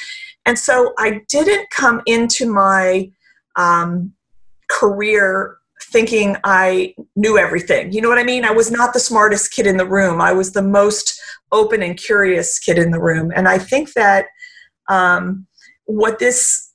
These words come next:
had me doing a lot of times earlier in my career is I would sit in meetings and listen, and I would have my own thoughts. And if I had one of my own thoughts early, early on, I would write it down. And if nobody had said it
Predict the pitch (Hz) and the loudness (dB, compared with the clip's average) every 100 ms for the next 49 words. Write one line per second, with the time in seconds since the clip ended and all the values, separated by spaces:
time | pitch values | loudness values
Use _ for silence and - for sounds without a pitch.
0 | - 220 233 226 226 196 233 262 226 208 | -8 0 2 2 0 0 0 0 0 2
1 | 202 202 226 208 202 - 208 240 262 226 | 2 0 0 -2 -2 0 2 2 2 0
2 | 202 185 185 208 190 190 190 202 208 196 | 0 0 -2 -2 2 2 0 0 0 0
3 | - - 277 262 208 220 220 190 196 - | -2 0 0 0 0 0 2 2 0 -2
4 | 202 185 180 - 190 214 302 202 190 185 | 0 0 0 -6 0 2 2 0 0 0
5 | 226 - 214 - _ _ 226 233 247 302 | -2 0 0 -2 _ _ 0 2 2 0
6 | 311 269 247 226 226 277 254 - 220 220 | 0 0 0 -2 0 2 2 0 0 0
7 | 220 - 269 277 269 247 214 269 - 220 | 0 0 0 0 -2 0 0 0 0 0
8 | 220 214 - 214 233 233 220 214 214 202 | 2 0 -2 2 2 2 2 2 2 2
9 | 196 185 185 185 196 202 220 220 202 185 | 2 0 -2 -2 0 2 2 0 0 0
10 | 175 175 196 196 202 226 277 277 233 190 | 0 -2 0 0 0 2 0 0 -2 -2
11 | - 226 220 - | 0 0 2 0